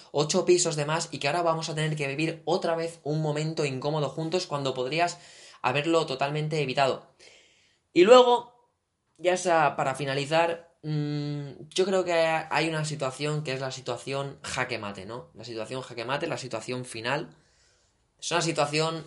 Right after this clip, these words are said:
en la cual ninguno de mis consejos, eh, funciona. O sea, no, no, no, no hay escapatoria, eres,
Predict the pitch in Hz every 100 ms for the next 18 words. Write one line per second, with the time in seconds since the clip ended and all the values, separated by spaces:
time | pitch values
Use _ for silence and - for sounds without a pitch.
0 | - _ _ _ - 139 127 127 127 127
1 | 131 123 - _ _ _ _ - 117 120
2 | 127 131 135 160 156 135 117 - 113 127
3 | 123 147 151 - 123 107 98 95 92 85
4 | - - - - - - 104 123 135 -
5 | - - _ _ - - - 107 - _
6 | _ _ 95 90 78 104 - 131 147 139
7 | 131 127 117 113 151 170 190 156 127 120
8 | -